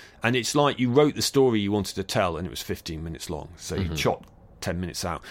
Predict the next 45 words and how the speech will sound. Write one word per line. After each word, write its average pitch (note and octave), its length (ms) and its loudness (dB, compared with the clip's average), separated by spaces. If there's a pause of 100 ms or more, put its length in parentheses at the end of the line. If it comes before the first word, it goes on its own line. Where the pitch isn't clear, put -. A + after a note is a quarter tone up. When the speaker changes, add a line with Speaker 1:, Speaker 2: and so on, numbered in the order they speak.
(160)
Speaker 1:
And C3 140 4
then E3+ 140 6
you E3+ 120 4
have D3 160 4
to C3+ 200 4
sort - 220 -2
of, - 40 -12 (300)
don't C3 220 -2
talk - 200 -4
faster, A2 360 0
you F#2+ 60 -2
have G2+ 100 -6
to - 120 -6
go, F2 40 -2
"Well, G#2 260 0
I G#2 120 -2
have A#2 220 -6
to - 140 -8
remove G2+ 440 2
some G2 180 0
of F#2+ 60 -2
the F#2+ 80 -2
story, F#2 400 0
so F#2+ 160 -4
which - 340 -4
bits - 240 -4
can F#2 180 -6
I F2+ 140 -4
throw F#2 260 -4
Speaker 2:
Sure. F2+ 200 2
Speaker 1:
away?" E2 240 -2 (840)
And D3 160 4
I E3+ 40 4
think G3 180 2
the D#3+ 80 0
thing, E3 420 2
so - 140 2
you D#3+ 180 2
have E3+ 120 2
to E3+ 100 2
learn C#3+ 460 4
real C3 180 6
economy A#2 540 0
of F#2+ 100 -2
delivery, F#2 720 -2